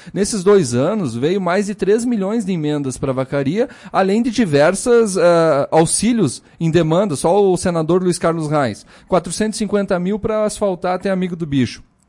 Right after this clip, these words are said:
Duzentos mil pro aeroporto, duzentos e cinquenta mil pra uma draga.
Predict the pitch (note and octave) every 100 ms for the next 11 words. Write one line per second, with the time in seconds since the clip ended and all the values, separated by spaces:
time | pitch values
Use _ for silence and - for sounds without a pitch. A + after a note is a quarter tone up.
0 | _ _ - - A#2 D#3+ G3 F3+ F#3+ G3+
1 | G3 F3+ E3+ F3 C3+ G#2+ - - - C#3
2 | B2+ D3 G3+ G3 G3+ F#3+ G3 F3 F#3 G3
3 | G3 F#3+ D#3+ D#3 D#3+ D3+ A2 F#2+